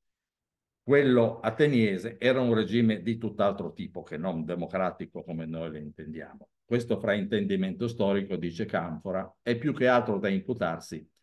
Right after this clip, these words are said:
alla propaganda giacobina dell'epoca della Rivoluzione francese, che volendo esaltare la virtù della Repubblica antica fece storicamente un po' di confusione.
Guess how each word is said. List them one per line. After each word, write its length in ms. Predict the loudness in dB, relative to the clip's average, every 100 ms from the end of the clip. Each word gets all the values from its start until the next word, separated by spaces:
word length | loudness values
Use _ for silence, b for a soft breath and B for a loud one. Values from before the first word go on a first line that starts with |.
| _ _
alla 260 | 0 4 4
propaganda 600 | 4 4 6 4 4 2
giacobina 580 | 2 0 0 0 0 0
dell'epoca 600 | -4 -4 -4 -4 -4 -6
della 300 | -6 -6 -6
Rivoluzione 640 | -6 -8 -8 -8 -6 -6
francese, 600 | -2 -2 0 0 0 -4 -12 _ _ _ _
che 120 | 4
volendo 420 | 6 8 6 6
esaltare 960 | 4 6 4 4 4 4 4 0 -6 -12
la 360 | -10 -4 4 6
virtù 480 | 6 4 2 0 0
della 240 | 0 0
Repubblica 560 | -2 0 0 0 2 4
antica 480 | 4 0 0 -2 0
fece 420 | 0 0 -4 -10
storicamente 640 | 0 2 4 2 -2 -6 -10
un 80 |
po' 140 | -6 -6
di 100 | -6
confusione. 580 | -10 -10 -14 -14 -18